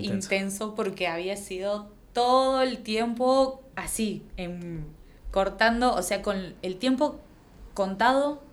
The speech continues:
Speaker 2: eh, tratar de conectar justamente con el gerente, de que no estuviera en junta, que nos recibiera a la hora que nos tenía que recibir para que no se pasara, o sea, para no atrasar más
Speaker 1: Ujú.
Speaker 2: nada.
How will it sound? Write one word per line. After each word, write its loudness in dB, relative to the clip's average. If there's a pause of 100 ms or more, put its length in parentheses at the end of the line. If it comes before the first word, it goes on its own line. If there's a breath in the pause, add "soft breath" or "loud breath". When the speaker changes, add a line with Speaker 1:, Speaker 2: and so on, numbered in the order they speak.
(600 loud breath)
Speaker 2:
eh, -6 (320)
tratar -2
de 0
conectar 2
justamente -4
con -2
el -4
gerente, -2
de 0
que -4
no -6
estuviera -6
en -12
junta, 2
que -6
nos -6
recibiera -2
a -4
la 0
hora 2
que -6
nos -8
tenía -8
que -2
recibir -4
para -2
que -8
no -10
se -10
pasara, -6 (440 loud breath)
o -6
sea, -2
para -2
no -2
atrasar -2
más -6
Speaker 1:
Ujú. -6
Speaker 2:
nada. 2